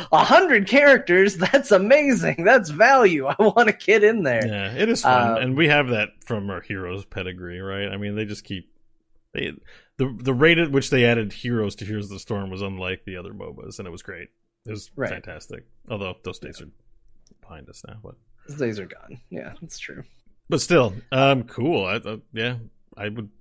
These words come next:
Speaker 2: I would gladly play. Who do, who would you wanna be the hero that they added?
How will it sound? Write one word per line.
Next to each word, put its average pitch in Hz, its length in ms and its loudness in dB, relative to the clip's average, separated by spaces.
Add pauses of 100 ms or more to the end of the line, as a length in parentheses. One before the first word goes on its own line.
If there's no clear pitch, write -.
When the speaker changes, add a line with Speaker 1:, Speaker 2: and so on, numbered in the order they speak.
(680)
Speaker 2:
I 113 80 0
would 123 160 0
gladly 135 320 4
play. 127 380 2
Who 156 100 4
do, 196 100 2
who 180 80 4
would 190 140 0
you 190 80 2
wanna 175 200 2
be 127 360 0
the 107 220 -8
hero 113 320 0
that 101 140 -6
they 98 100 -6
added? 92 400 -8